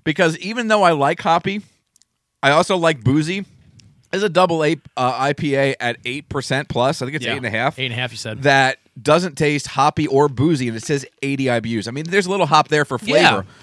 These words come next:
Speaker 1: but that's a super drinkable beer. Even on a hot day, you could drink that double I P A.
Speaker 2: I would finish that can, would not pass it off. I might go for a second. It's very good.
Speaker 1: I'm gonna give
Speaker 2: I'm
Speaker 1: it a
Speaker 2: very
Speaker 1: four and a half.
Speaker 2: impressed.
Speaker 1: Four and a half. And finally, the cheesy garlic Lay's chips.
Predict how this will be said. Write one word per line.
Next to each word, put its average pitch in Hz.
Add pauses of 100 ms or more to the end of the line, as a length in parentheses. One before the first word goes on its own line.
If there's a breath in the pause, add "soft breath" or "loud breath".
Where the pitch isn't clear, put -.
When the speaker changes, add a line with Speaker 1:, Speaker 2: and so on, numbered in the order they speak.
(160 loud breath)
Speaker 1:
but 120
that's 160
a 123
super 143
drinkable 107
beer. 110
Even 202
on 185
a 156
hot 135
day, 127
you 113
could 101
drink 104
that 101
double 92
I 87
P 82
A. 71
Speaker 2:
I 151
would 151
finish 156
that 139
can, 143 (160)
would 131
not 139
pass 127
it 135
off. 143
I 127
might 131
go 131
for 127
a 123
second. 127
It's 131
very 135
good. 151 (180)
Speaker 1:
I'm -
gonna 135
give 143
Speaker 2:
I'm 151
Speaker 1:
it 151
a 139
Speaker 2:
very 147
Speaker 1:
four 175
and -
a 170
half. 107
Speaker 2:
impressed. 135 (160)
Speaker 1:
Four 131
and 127
a 117
half. 98 (320 loud breath)
And 139
finally, 180
the 143
cheesy 190
garlic 151
Lay's 127
chips. -